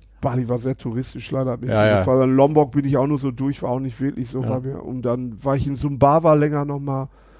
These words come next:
Speaker 1: ähm,
Speaker 2: Und es ist dann geendet in Australien irgendwann.
Speaker 1: Ja, ich bin dann, Sumbawa, Flores war ich noch unterwegs eine ganze Weile.
Speaker 2: Hm.
Speaker 1: Bin wieder zurück nach Bali, hab von Bali das Ding dann nach, äh, Australien geflogen, das Moped, und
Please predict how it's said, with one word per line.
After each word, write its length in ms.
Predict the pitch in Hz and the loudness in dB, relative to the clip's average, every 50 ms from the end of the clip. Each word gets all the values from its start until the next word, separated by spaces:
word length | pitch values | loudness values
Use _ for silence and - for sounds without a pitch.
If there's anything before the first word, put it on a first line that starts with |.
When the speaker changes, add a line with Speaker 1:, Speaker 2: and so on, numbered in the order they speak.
| - - _ _ _ | -20 -20 _ _ _
Speaker 1:
ähm, 480 | - 123 127 123 120 123 123 117 113 117 - _ _ _ _ _ _ _ | -4 0 0 0 0 0 -4 -6 -10 -14 -18 _ _ _ _ _ _ _
Speaker 2:
Und 80 | - 139 | 0 2
es 80 | 131 156 | 4 4
ist 140 | 196 - | 4 6
dann 100 | 196 180 165 | 6 6 6
geendet 320 | 170 151 165 185 185 180 | 6 4 4 4 4 4
in 80 | 175 170 | 4 4
Australien 560 | 165 156 - - 131 147 147 139 120 92 95 | 2 2 0 2 4 6 6 6 6 4 0
irgendwann. 380 | 98 92 90 90 90 90 90 87 - - - - - | -2 -4 -4 -4 -4 -4 -6 -8 -12 -16 -20 -16 -8
Speaker 1:
Ja, 200 | 127 131 123 131 | -2 0 2 2
ich 100 | 135 131 - | 2 2 0
bin 120 | 160 160 | 0 2
dann, 380 | 165 160 156 151 139 120 113 101 | 2 2 2 0 -2 -6 -8 -8
Sumbawa, 600 | 120 143 143 135 131 160 170 180 170 180 175 170 | -6 -6 -2 2 4 6 6 6 6 6 4 2
Flores 540 | - - 165 170 185 202 180 190 170 - - | 2 2 2 4 4 4 2 0 0 0 0
war 120 | 156 160 | 0 2
ich 80 | 165 147 | 0 0
noch 140 | 156 156 147 | -2 -4 -4
unterwegs 440 | 151 - 156 147 143 147 147 - | -4 -4 -4 -4 -4 -4 -6 -6
eine 100 | - 143 | -8 -6
ganze 300 | 139 143 - - - 127 | -6 -6 -8 -8 -10 -6
Weile. 300 | 135 139 139 143 139 139 - - - - | -4 -2 0 0 -2 -2 -4 -8 -10 -8
Speaker 2:
Hm. 220 | 110 101 92 101 - | -8 -6 -8 -8 -6
Speaker 1:
Bin 80 | - 139 | -2 -2
wieder 80 | 147 143 | -2 -2
zurück 240 | - - 160 175 170 | 0 -2 -2 0 2
nach 100 | 170 147 | 2 2
Bali, 360 | 123 151 143 151 175 180 175 | 4 6 4 6 6 4 4
hab 120 | 165 151 | 2 2
von 260 | - - 156 147 135 | 0 -4 -6 -4 2
Bali 320 | 123 151 151 160 175 180 170 | 4 6 6 6 6 6 4
das 180 | 160 151 139 | 4 2 2
Ding 200 | 135 151 160 165 | 2 -2 -2 0
dann 200 | 156 151 147 147 | 0 0 0 0
nach, 280 | 143 139 139 143 139 - | 0 0 0 0 -2 -2
äh, 40 | - | 0
Australien 760 | 151 135 127 131 - - - - - 156 160 180 190 196 190 | 2 2 2 2 2 0 -4 0 2 4 6 6 6 4 2
geflogen, 380 | 180 165 - 175 170 170 175 170 | 0 -2 0 0 0 0 0 -2
das 100 | - - | -2 -2
Moped, 400 | - 165 156 - 175 156 - - | -2 -4 -4 -4 -4 -6 -4 -4
und 300 | 147 143 143 135 135 | -4 -4 -4 -6 -8